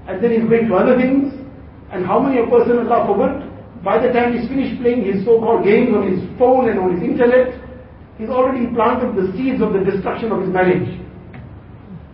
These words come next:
He's planted the seeds of the destruction of his family. Because then one thing now leads to another. Allah forbid where he's finishing off. So the issue is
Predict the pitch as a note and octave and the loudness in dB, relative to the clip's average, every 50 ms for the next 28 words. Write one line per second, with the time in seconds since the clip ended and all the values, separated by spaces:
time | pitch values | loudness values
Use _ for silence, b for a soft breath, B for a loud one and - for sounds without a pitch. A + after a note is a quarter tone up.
0 | - - F#3+ F#3 F#3+ - B3+ B3 C4 - - G#3 G3 G3 F#3 - - C4 C4+ C#4 | -16 -14 -14 -14 -8 -4 -2 -2 0 0 -2 -2 -2 -2 -2 -2 -2 -2 0 0
1 | - - A3+ A3 G3 F#3+ G3+ G3 G3 - - - - A#3+ A3+ G#3+ G3+ - - - | 2 2 2 2 2 2 2 0 0 -2 -2 -4 -4 -2 -2 -2 -2 -2 -2 0
2 | A3 A3 A3 A3+ E3+ - - - - - - - - - - - - - - - | 0 2 2 2 0 0 -2 -4 -6 -10 -14 -16 -18 -20 -20 -20 -20 -20 -20 -20
3 | - - - G3+ G3+ B3 A#3 G#3 B3 C#4 E4 E4 D4+ B3+ A#3+ A#3 A3 A3+ A3+ A3+ | -16 -8 -6 -2 0 2 2 4 4 4 2 2 0 0 0 2 2 2 2 0
4 | - A#3 A3+ G3+ G3+ G3+ F3 D#3 - - - - - - - - - - - - | 2 2 2 2 2 2 0 0 -2 -4 -6 -10 -14 -16 -18 -20 -20 -20 -20 -20
5 | - - - - - - - G3+ A#3 B3 A#3+ A#3 A3+ G#3+ A3+ A#3+ G#3 A3 A3+ A3 | -20 -20 -20 -20 -20 -18 -14 -6 -2 -2 -2 0 0 -2 0 0 0 0 0 0
6 | - - A#3+ A3 F#3+ - F#3 E3 D#3 - - - - - - - - - - - | -2 -4 -4 -4 -2 -2 -2 -2 -2 -4 -6 -8 -12 -16 -20 -20 -20 -20 -20 -20
7 | - - - - - - - - - - - - - - - - - - - - | -20 -20 -20 -20 -20 -20 -20 -20 -20 -20 -20 -20 -20 -20 -20 -20 -20 -20 -20 -20
8 | - - - - - - - - - - - - - B3+ A#3 - - E4 E4 D#4+ | -20 -20 -20 -20 -20 -20 -20 -20 -20 -16 -14 -10 -6 -4 -2 0 2 2 2 2
9 | D4+ D#4 D#4+ D#4 D#4 D4+ - | 2 2 0 0 0 -2 -4